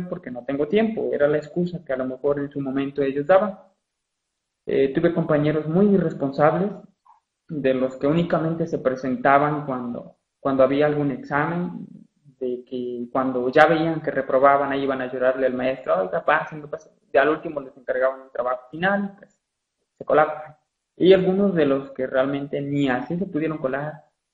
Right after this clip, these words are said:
hay algunos que desertaron por cuestiones de irresponsabilidad, por cuestiones de,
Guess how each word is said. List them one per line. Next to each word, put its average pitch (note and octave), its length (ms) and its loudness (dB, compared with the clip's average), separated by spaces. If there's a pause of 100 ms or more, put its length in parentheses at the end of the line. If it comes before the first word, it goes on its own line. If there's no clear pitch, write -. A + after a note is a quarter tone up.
hay C3+ 120 -4
algunos D3 400 -8
que B2+ 100 -4
desertaron C3 760 0
por C3+ 160 -6
cuestiones C#3 560 -8
de - 220 -14 (240)
irresponsabilidad, C3+ 1160 -2
por - 140 -12
cuestiones C3+ 600 -10
de, B2 180 -14